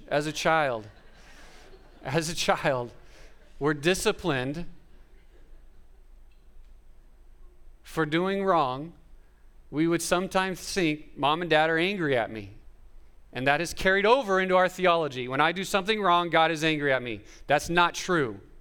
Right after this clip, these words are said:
God is not angry at you. God loves you. And he wants you to bear much fruit. He wants you to be the most effective Christian as possible.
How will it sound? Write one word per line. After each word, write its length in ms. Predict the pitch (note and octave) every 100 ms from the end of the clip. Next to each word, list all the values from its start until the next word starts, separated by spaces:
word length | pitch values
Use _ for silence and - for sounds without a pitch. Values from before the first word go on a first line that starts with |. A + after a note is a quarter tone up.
| - - - - - - - - -
God 100 | D3+
is 80 | D#3
not 180 | F3+
angry 320 | F#3 A3 F3+ D3+
at 200 | - C3
you. 180 | G2+ - - - - - - - - - - - -
God 180 | D3+ E3
loves 380 | D#3+ G3 A3 D#3
you. 220 | C3+ G2 F2+ - - - - - - - - - - - - - - - - - - - -
And 60 | E3
he 80 |
wants 240 | F3 G3+ G3+
you 80 | G3+
to 60 |
bear 220 | F#3 G#3
much 200 | G3 F#3+
fruit. 560 | - A3 B3+ F#3+ - -
He 60 | F3+
wants 200 | G#3+ F3+
you 20 |
to 40 | G#3
be 40 |
the 60 | G#3
most 200 | G#3+ F3
effective 400 | - A#3 G#3+ -
Christian 320 | A3+ A3 G3+
as 100 | D#3
possible. 520 | A3 A#3+ G#3+ F3